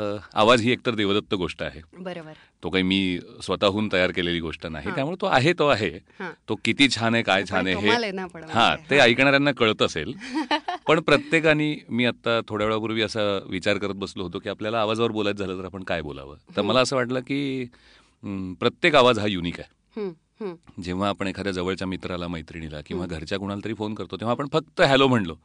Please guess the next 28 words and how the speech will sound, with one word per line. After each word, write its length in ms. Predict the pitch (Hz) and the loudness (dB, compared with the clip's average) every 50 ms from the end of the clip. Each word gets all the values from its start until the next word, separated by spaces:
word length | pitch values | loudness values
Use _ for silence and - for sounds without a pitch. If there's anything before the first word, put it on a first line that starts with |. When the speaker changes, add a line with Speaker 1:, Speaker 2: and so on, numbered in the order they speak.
| _ - | _ -10
Speaker 2:
हो. 220 | 220 208 185 - _ _ _ _ _ - | -8 -8 -8 -8 _ _ _ _ _ -4
Speaker 1:
की 60 | 135 | 0
ते 80 | 123 139 | 4 4
ओळखतात 300 | 131 127 123 - 123 117 - | 6 6 4 4 2 0 2
कोण 180 | 110 104 92 85 | 2 0 2 2
बोलतंय. 300 | 76 71 69 - - - | -2 -4 -4 -6 -6 -8
Speaker 2:
अगदी. 500 | 202 202 214 190 233 233 214 185 160 151 _ - | -6 -10 -10 -8 -8 -8 -8 -8 -12 -14 _ -10
Speaker 1:
म्हणजे 220 | 98 98 104 151 | -8 -4 -4 -4
प्रत्येक 380 | 147 120 101 82 - - 113 107 | -2 -2 -4 -4 -4 -6 -2 -2
आवाज 240 | 98 101 104 98 | 0 0 -2 -2
हा 140 | 95 117 117 | -2 -2 -4
अद्वितीय 480 | 92 78 80 87 87 101 - 120 113 104 | -2 -4 -4 -6 -6 -6 -4 -4 -2 -2
आहे, 160 | 92 95 127 | -2 -4 -4
तुमची 300 | - 110 92 92 - 123 | -4 -6 -6 -4 -2 -2
ओळख 320 | 104 90 90 98 107 - - | -2 0 0 -2 -2 -4 -4
तुमचा 280 | 95 78 78 - 92 78 | -8 -8 -8 -6 -6 -6
आवाज 220 | 71 71 80 85 | -6 -6 -8 -8
आहे. 220 | 82 71 78 117 160 _ _ _ - | -10 -10 -10 -12 -14 _ _ _ -14
Speaker 2:
क्या 140 | - 185 170 170 | -12 -12 -12 -12
बात 120 | 165 151 151 | -14 -18 -18
आहे. 120 | _ - | _ -6
Speaker 1:
तर 140 | 131 135 147 | -4 -4 -4
प्रत्येकाने 600 | - - 127 123 - - - 156 147 143 139 151 | -2 -2 -2 -2 -2 -2 -2 2 2 2 2 4
असं 220 | 143 123 - - | 2 2 2 0
समजू 400 | 143 - 139 123 120 120 117 135 | -2 0 0 2 0 2 0 0
नये 220 | 131 127 123 123 117 | 0 0 0 0 -2
की 180 | - 123 120 | -2 -4 -6
हा 280 | 113 87 104 110 117 | -4 0 2 2 2